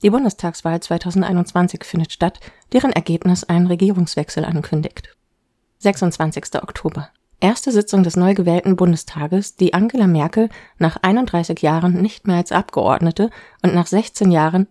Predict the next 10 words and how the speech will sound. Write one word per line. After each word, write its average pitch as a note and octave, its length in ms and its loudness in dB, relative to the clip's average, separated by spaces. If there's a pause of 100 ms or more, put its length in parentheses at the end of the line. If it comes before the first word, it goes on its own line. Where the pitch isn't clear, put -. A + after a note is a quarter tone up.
nicht F#3+ 240 2
mehr G#3+ 100 4
als G#3+ 160 -2
Kanzlerin, F3+ 600 0 (260)
sondern G#3 380 6
von - 160 2
der G3+ 100 4
Tribüne G3 400 4
aus F3 140 -4
verfolgt. - 500 -8